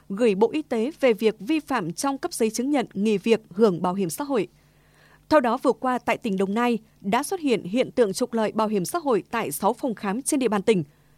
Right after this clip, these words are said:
Cụ thể, người bệnh không đi khám vẫn được cấp giấy chứng nhận nghỉ hưởng bảo hiểm xã hội, bác sĩ không đi làm tại phòng khám nhưng vẫn ký cấp giấy chứng nhận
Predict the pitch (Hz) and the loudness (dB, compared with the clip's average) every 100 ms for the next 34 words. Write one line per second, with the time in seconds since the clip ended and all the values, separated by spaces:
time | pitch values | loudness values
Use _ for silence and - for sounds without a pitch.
0 | _ _ - 254 240 180 143 _ _ - | _ _ 0 0 2 -2 -4 _ _ -4
1 | 247 269 254 208 - 320 320 302 311 - | 2 2 2 0 -2 -2 0 0 -2 -2
2 | 233 277 320 277 320 254 - - 240 226 | -4 -2 0 0 2 0 0 -2 -2 0
3 | - 269 311 196 - 226 196 220 190 185 | -2 0 0 -2 -2 0 0 0 0 0
4 | 196 170 - 294 240 170 _ _ _ - | 0 -2 -2 2 4 2 _ _ _ -2
5 | 233 302 - 285 - 320 302 285 247 196 | -2 -2 -4 -4 -2 -2 0 0 -2 -2
6 | - 208 220 214 214 202 349 _ - 208 | -2 -2 -2 -4 -2 -4 -4 _ -4 0
7 | 254 226 233 254 - 220 220 339 226 220 | 0 0 -2 -2 0 0 0 -4 -2 -2
8 | - 262 311 | -2 -2 -2